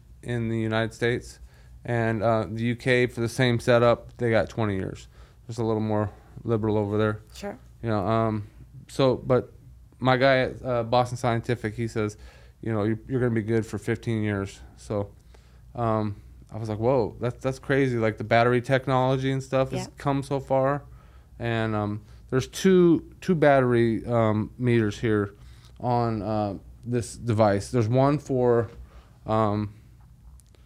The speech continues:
Speaker 1: there's one for the controller itself, and then there's one for the D B S. You can see this bottom one here is with three bars.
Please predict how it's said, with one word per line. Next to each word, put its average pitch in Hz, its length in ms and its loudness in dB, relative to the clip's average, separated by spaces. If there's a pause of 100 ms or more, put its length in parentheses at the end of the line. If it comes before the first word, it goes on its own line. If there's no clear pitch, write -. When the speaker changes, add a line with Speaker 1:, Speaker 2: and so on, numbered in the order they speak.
(380)
Speaker 1:
there's 117 140 -6
one 123 320 0
for 117 460 0 (180)
the 110 180 -2
controller 123 480 4
itself, 123 440 2
and 123 140 -4
then 117 60 -2
there's 110 180 -2
one 117 200 0
for 110 160 -2
the 101 100 -4
D 107 120 -2
B 104 140 2
S. 101 360 -2
You 120 80 -6
can 123 120 -4
see 123 360 0 (760)
this 113 120 -2
bottom 123 400 6
one 113 140 4
here 117 460 2 (420)
is 104 260 -4
with 113 220 -8
three 127 180 4
bars. 110 520 6